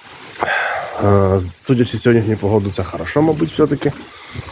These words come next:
Отак. Різні, різні роботи робляться. Робот-, люди працюють, ніхто нічого не стоїть. Тут ці всі всякі різні заготовки. Ко-,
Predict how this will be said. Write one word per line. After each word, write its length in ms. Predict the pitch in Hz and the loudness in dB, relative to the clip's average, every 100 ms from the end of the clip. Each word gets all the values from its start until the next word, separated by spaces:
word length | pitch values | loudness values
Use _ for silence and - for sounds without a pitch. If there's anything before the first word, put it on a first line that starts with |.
| - - - - - - - - - - - - - - - - - | -18 -14 -10 -6 -6 -4 -6 -6 -6 -8 -10 -10 -4 -4 -4 -6 -4
Отак. 460 | - 95 107 - - - - - - | -2 0 0 -2 -8 -10 -12 -16 -4
Різні, 320 | 123 131 127 110 - - - - - - - | 2 4 4 2 -2 -16 -16 -18 -18 -12 -2
різні 320 | 117 110 110 | 2 4 2
роботи 360 | 101 101 104 | 4 2 2
робляться. 440 | 98 139 143 123 127 - - - - - | 0 2 2 0 -6 -8 -14 -14 -10 -2
Робот-, 500 | 113 113 107 - - | 0 0 -2 -6 -2
люди 320 | 120 123 123 - - - - | 2 4 2 0 -14 -14 -10
працюють, 520 | 110 - 165 175 175 - - - - - | -10 2 6 6 2 -8 -20 -20 -14 -10
ніхто 280 | 107 - | -6 -2
нічого 260 | 120 104 107 | -2 -2 -4
не 60 | 104 | -4
стоїть. 340 | - 110 147 - - - - - - - - - - - | -4 -2 -2 -6 -20 -20 -20 -20 -20 -20 -20 -20 -20 -2
Тут 180 | 123 - | -2 0
ці 100 | 120 | 0
всі 320 | 107 120 113 - | 2 2 2 0
всякі 360 | - 113 - | -2 0 2
різні 260 | 117 117 110 | 2 2 2
заготовки. 640 | 104 98 95 131 131 135 - - - - - - - - - - - - | 0 -2 2 2 2 -2 -10 -20 -20 -20 -20 -20 -20 -20 -20 -20 -20 -2
Ко-, 160 | - | 0